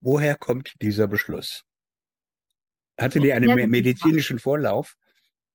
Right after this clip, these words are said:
Speaker 2: Ja. Ja, also es ist so erstmal alleine ja schon der Begriff Herdenimmunität. Ähm, da fragt man sich ja schon Herde. Ja, was für eine Herde? Wie sieht man uns als Menschen? Man könnte ja auch von der Be-,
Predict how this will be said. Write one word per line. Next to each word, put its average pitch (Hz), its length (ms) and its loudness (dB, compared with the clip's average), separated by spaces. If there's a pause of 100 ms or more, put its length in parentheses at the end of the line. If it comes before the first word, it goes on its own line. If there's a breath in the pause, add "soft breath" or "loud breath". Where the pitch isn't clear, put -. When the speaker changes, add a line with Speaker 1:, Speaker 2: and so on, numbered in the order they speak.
(360)
Speaker 2:
Ja. 196 160 -16 (380)
Ja, 220 400 0
also 226 220 -2
es 240 160 2
ist 277 220 -10 (160)
so 285 100 -4
erstmal 247 580 -4 (120)
alleine 220 340 -2
ja 247 80 0
schon 233 160 -6
der 226 80 -4
Begriff 202 420 -8
Herdenimmunität. 165 840 -8 (560 soft breath)
Ähm, 190 280 -2
da 202 180 -2
fragt 233 260 -4
man 254 100 2
sich 226 120 -2
ja 220 100 0
schon 220 180 -4
Herde. 170 540 -6
Ja, 208 260 -4 (160)
was 220 320 -2
für - 100 -4
eine 247 140 0
Herde? 214 460 -4
Wie 220 360 -4
sieht 262 260 -4
man 226 200 0
uns 247 240 -6
als - 240 -8
Menschen? 233 260 -8
Man 190 120 -8
könnte 247 220 -6
ja 233 180 0
auch 208 100 -6 (240)
von 233 160 0
der 208 160 0 (340 soft breath)
Be-, 214 120 -4